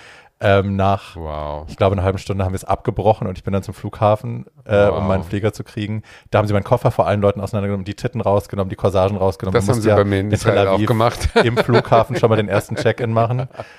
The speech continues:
Speaker 1: Und die haben alles auseinandergenommen, für alle gezeigt und so. Also es war auch kurz
Speaker 2: Ja.
Speaker 1: vor der Analinspektion. Ähm, und dann saß ich im Flieger zurück nach Hause und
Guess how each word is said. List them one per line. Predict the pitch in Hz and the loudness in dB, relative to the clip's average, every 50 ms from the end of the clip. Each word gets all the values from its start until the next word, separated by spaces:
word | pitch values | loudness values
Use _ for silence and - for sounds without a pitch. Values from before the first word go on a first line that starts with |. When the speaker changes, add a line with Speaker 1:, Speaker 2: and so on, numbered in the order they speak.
| - _ _ | -20 _ _
Speaker 1:
Und | 113 104 | -2 0
die | |
haben | 117 117 - | 0 0 0
alles | - 110 113 113 117 | 0 0 2 2 0
auseinandergenommen, | 104 95 104 101 95 107 98 101 104 107 107 104 | -2 0 0 0 0 0 0 0 0 0 0 0
für | - - 107 | -2 -2 -2
alle | 107 98 104 | -2 -2 -4
gezeigt | 98 - - - 98 92 113 127 - - - | -6 -4 0 0 2 2 2 0 -4 -10 -12
und | - - 117 113 | -8 -8 -6 -4
so. | - 127 123 | -2 0 0
Also | - - 104 101 104 | 2 2 2 0 0
es | - - | 0 0
war | - 104 95 | 0 0 2
auch | 101 - | 0 -2
kurz | - - 110 92 | -2 0 0 2
Speaker 2:
Ja. | 87 | 2
Speaker 1:
vor | 95 107 | 2 4
der | 104 101 107 | 4 2 2
Analinspektion. | 101 95 95 98 104 117 113 - - 120 - - - 113 110 110 113 110 - - - - - - _ _ _ | 2 2 2 0 0 0 -4 -6 -6 -8 -8 -6 -4 -2 -2 -2 -2 -4 -8 -16 -20 -20 -20 -20 _ _ _
Ähm, | - 107 107 110 107 107 107 107 110 110 - _ _ _ _ _ _ _ | 2 4 4 4 4 2 -2 -4 -6 -8 -12 _ _ _ _ _ _ _
und | - 110 110 | 0 2 4
dann | 117 107 | 2 4
saß | 101 101 104 104 - | 4 2 2 2 0
ich | 117 - - - | -2 -6 -8 -8
im | 101 | -10
Flieger | 92 - - 113 104 117 117 - | -8 -4 -4 2 4 4 4 4
zurück | - - 110 101 104 - | 0 -4 -4 -4 -2 -2
nach | 120 98 - | -2 0 2
Hause | 98 90 98 104 113 123 123 - - - | 2 2 2 2 2 2 2 2 0 -2
und | - 110 107 107 107 101 - - - | -2 0 0 0 -2 -4 -8 -14 -20